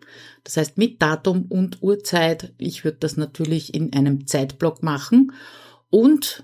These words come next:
zuletzt auch, du akzeptierst die Konsequenzen dieser Entscheidung. Machen wir ein klassisches Beispiel dazu.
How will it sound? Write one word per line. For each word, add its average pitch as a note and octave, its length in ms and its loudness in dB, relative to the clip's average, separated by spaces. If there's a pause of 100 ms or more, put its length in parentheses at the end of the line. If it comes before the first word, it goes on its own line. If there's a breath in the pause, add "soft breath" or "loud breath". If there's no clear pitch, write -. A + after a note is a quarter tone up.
(140)
zuletzt F#3+ 500 0
auch, F3 240 0
du - 140 0
akzeptierst F3+ 880 -2
die F#3+ 80 -2
Konsequenzen F3 920 -2
dieser F3 360 -4
Entscheidung. B2+ 680 -4 (800 loud breath)
Machen F3 260 -2
wir G3 40 0
ein F#3+ 120 2
klassisches F3 580 0
Beispiel G#3+ 500 2
dazu. A3+ 480 2